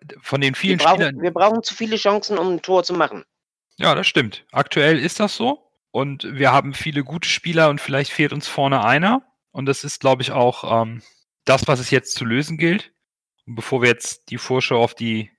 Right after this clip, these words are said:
Speaker 1: englische Woche, auf die nächsten beiden Spiele machen und da mal ein bisschen diskutieren, wie wir das jetzt knacken, das Problem, schließen wir unser Spiel mal mit dem Man of the Match vom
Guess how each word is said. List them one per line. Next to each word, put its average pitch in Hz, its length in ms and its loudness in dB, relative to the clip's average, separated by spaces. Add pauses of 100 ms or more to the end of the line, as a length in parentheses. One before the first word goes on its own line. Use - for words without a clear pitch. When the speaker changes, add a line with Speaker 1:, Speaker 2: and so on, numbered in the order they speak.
(140)
Speaker 1:
englische 123 400 2
Woche, 117 200 4
auf 117 140 2
die 123 120 -6
nächsten 123 340 -4
beiden 135 240 2
Spiele 151 500 0 (360)
machen 151 300 0
und 123 160 0
da 127 120 6
mal 139 140 2
ein 135 100 -2
bisschen 131 260 -6
diskutieren, 143 720 -2 (140)
wie 117 180 -2
wir 120 60 4
das 127 180 2
jetzt - 160 -4
knacken, 135 380 -4
das 117 180 2
Problem, 123 580 2 (500)
schließen 147 360 -6
wir 135 120 6
unser 123 260 2
Spiel 139 260 2
mal 127 200 4
mit 120 220 0
dem 113 320 0
Man 135 300 2
of 131 140 0
the 120 80 0
Match - 520 -2 (100)
vom 120 380 -6